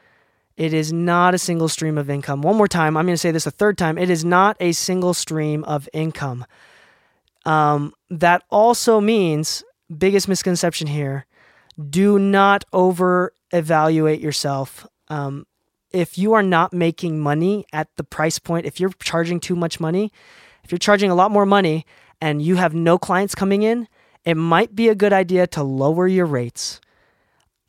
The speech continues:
Not because you don't, aren't at the skill to charge the rates that you do. It's because there's something called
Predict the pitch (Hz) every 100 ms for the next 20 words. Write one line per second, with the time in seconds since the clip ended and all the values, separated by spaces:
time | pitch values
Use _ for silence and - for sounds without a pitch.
0 | - 160 160 196 202 233 - 233 180 160
1 | - 175 165 147 165 202 - _ _ -
2 | 160 202 - 185 - 202 - - 233 180
3 | 175 180 _ _ _ - 185 165 160 -
4 | - 180 180 175 175 190 170 151 143 139
5 | 160 _ _ _ _ _ _ 170 170 156
6 | 170 - 160 151 147 151 - _ 151 151
7 | 143 170 175 196 196 - 156 143